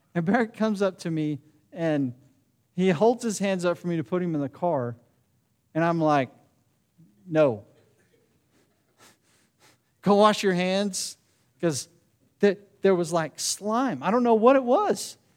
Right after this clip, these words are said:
To this day, I don't know what it was. I was like, "Go wash your hands, then I will pick you up and I will put you in the car."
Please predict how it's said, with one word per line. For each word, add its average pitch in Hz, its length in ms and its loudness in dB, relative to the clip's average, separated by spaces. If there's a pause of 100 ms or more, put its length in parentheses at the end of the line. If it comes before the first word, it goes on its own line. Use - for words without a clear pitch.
(600)
To 233 100 0
this 311 220 2
day, 294 260 4
I 190 140 -2
don't 208 120 4
know 214 120 2
what 208 140 2
it 202 80 0
was. 196 520 -4 (1300)
I 190 60 0
was 185 100 -2
like, 190 140 -2 (300)
"Go 196 120 6
wash 262 300 6
your 269 100 2
hands, 190 640 -2 (420)
then 226 580 6 (280)
I 190 120 6
will 190 160 2
pick 208 260 0
you 175 180 0
up 139 240 2
and 165 140 -6
I 147 60 0
will 147 140 -6
put 156 280 -12
you 165 80 -6
in 139 100 -6
the 123 80 -8
car." 170 420 -14